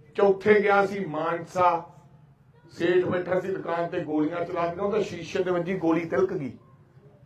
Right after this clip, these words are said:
ਉਹ ਬਚ ਗਿਆ ਤੇ ਰਾਤ ਨੂੰ ਕਰੋੜ ਮੰਗ ਲਿਆ। ਇਹ ਕੰਮ ਬੜਾ ਸੌਖਾ ਹੈ।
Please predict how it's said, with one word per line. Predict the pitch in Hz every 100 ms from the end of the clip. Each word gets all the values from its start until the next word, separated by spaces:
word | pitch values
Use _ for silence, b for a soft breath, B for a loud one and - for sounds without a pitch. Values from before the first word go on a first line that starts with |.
| _ -
ਉਹ | 185 175
ਬਚ | 143 147
ਗਿਆ | 151 175
ਤੇ | 175
ਰਾਤ | 147 143 143
ਨੂੰ | 156 165
ਕਰੋੜ | 156 151 151
ਮੰਗ | 139 131 117
ਲਿਆ। | 110 107 107 - - - - - - - - - - _ - - - - - _ - _ - - - _ _ - _ _ -
ਇਹ | 156 170
ਕੰਮ | 156 151 185
ਬੜਾ | 214 214 202
ਸੌਖਾ | 185 -
ਹੈ। | 202